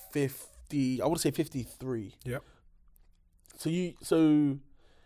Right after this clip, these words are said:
Speaker 1: let's say you guys do get fifty-five. That's either, 'cause I think it's, it's gonna pan out pretty much the same. That's either a one or a two seed.
Speaker 2: Do you want my hot take now?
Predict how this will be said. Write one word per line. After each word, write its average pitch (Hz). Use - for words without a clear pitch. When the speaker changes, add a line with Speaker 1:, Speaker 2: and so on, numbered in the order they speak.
Speaker 1:
let's 220
say 233
you 196
guys 151
do 170
get 143
fifty-five. 131
That's -
either, 147
'cause 165
I 190
think 190
it's, 139
it's -
gonna 139
pan 143
out 131
pretty 135
much 110
the -
same. 113
That's 202
either 196
a 156
one 156
or 139
a -
two 156
seed. 110
Speaker 2:
Do 117
you 139
want 143
my 147
hot 151
take 139
now? 160